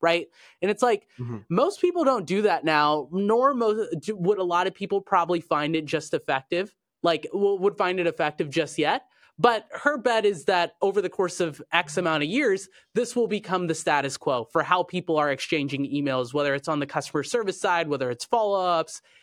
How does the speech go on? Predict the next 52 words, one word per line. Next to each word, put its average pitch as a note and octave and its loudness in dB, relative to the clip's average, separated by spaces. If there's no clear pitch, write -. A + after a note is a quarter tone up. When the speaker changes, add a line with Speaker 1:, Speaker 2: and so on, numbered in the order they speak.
Speaker 1:
uh, C#3 0
email G#3+ 2
flows, F3 0
or D#3+ -4
intro G#3 0
emails, F3 -2
whatever. D3+ 0
Um, C3+ 0
so, A#3 0
you A#3+ -2
know, G3+ 0
that's G#3 -2
probably, G3+ 0
a-, F3+ -2
again, F3+ -2
another F3 0
big D#3+ -2
part D#3 0
as C#3+ -2
to D3+ -4
why C#3 0
they C#3+ 0
raise C#3 -2
so D3+ -2
much C#3 -4
money. C#3 -4
They C3+ -4
need D3 -2
to, C3+ -2
they D3 -6
need D3 -4
to C#3 -4
play D3 -4
this C3+ -6
game C3+ -4
out. C3 -2
Speaker 2:
Yeah. D3+ 4
Uh, A#2+ -2
that's C3 -2
what G3 -4
Quinn D3 -2
was C#3+ -4
telling C3 -2
me. A#2 -4
Uh, G2+ -6
you A#2 -6
know, A2 -4
the G2 -12
sales A#2 -4
was F#2 -14
really F2 -8
hard. E2 -12